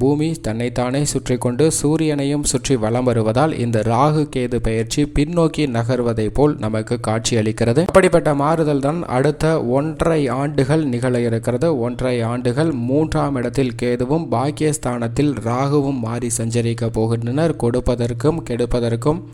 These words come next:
ராகுவுக்கு மிக அதீத சக்தி வாய்ந்த கிரகமாக பார்க்கப்படுகிறது. சுக்கிரன், சனி எப்படி வலிமை வாய்ந்த கிரகமோ, அதே போன்று ராகுவுக்கும்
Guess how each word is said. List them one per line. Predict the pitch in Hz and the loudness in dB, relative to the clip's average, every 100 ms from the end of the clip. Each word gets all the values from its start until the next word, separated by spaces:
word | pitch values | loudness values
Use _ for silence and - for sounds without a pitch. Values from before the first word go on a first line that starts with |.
| - | 2
ராகுவுக்கு | 135 170 180 180 160 170 170 | 6 6 8 8 6 4 2
மிக | 135 143 139 | 2 2 2
அதீத | 123 147 175 165 156 | 4 4 4 4 2
சக்தி | 135 - 147 135 | 0 0 2 4
வாய்ந்த | 131 127 135 | 2 0 -2
கிரகமாக | 123 120 120 117 123 117 | -2 -2 -2 -2 0 0
பார்க்கப்படுகிறது. | 113 113 113 113 113 113 117 156 143 | -2 -2 -2 0 2 2 4 4 2
சுக்கிரன், | 120 135 139 147 123 | -2 0 0 0 0
சனி | 120 139 - 117 | 0 -2 -2 0
எப்படி | 127 131 110 | 0 0 2
வலிமை | 120 135 143 120 | 2 2 2 2
வாய்ந்த | 120 117 113 | 2 0 2
கிரகமோ, | 113 113 117 160 131 | 2 2 2 2 2
அதே | 113 135 127 | 2 4 4
போன்று | 127 113 127 135 110 | 2 0 0 0 0
ராகுவுக்கும் | 117 131 131 127 120 120 160 160 | 0 0 2 0 -2 -2 -2 0